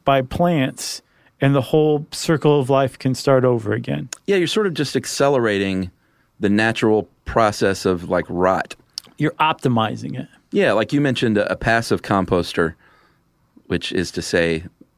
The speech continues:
Speaker 2: you know, lazy hippies.
Speaker 1: <laughs> Right.
Speaker 2: You could ju-, you could just throw all that junk out of your window if you wanted in a big pile and throw your, uh, f-, some grass clippings on and throw, uh,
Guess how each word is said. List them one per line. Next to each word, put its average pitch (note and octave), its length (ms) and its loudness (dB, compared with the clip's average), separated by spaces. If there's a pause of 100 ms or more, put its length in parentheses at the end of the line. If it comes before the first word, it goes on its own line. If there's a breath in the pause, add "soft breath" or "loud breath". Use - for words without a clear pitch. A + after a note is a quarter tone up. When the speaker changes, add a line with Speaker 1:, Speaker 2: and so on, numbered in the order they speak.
(160)
Speaker 2:
you - 220 -10
know, D#2+ 200 -10 (240)
lazy E2+ 300 -4
hippies. D#2 500 -6
Speaker 1:
<laughs> - 760 -12 (540)
Right. D3 280 0
Speaker 2:
You C4+ 120 0
could G3+ 100 0
ju-, D#3+ 120 -2
you G#3 140 -2
could G3 80 -2
just C3 180 -2
throw D3+ 220 2
all C#3+ 100 2
that B2+ 140 0
junk C3 260 0
out B2+ 100 2
of A#2+ 60 0
your A2 100 0
window G#2+ 320 0
if F2 100 -8
you G2 100 2
wanted F#2+ 400 0 (440 soft breath)
in G#2 100 2
a G2+ 40 2
big B2 260 0
pile G#2 540 2 (600 soft breath)
and F#2 380 0
throw B2+ 280 2
your, B2 320 0
uh, G#2 360 0
f-, - 240 -16
some G2 200 -2
grass B2+ 300 2
clippings B2 380 0
on A#2+ 280 2
and G2 120 -2
throw, A2 400 0
uh, G2 280 0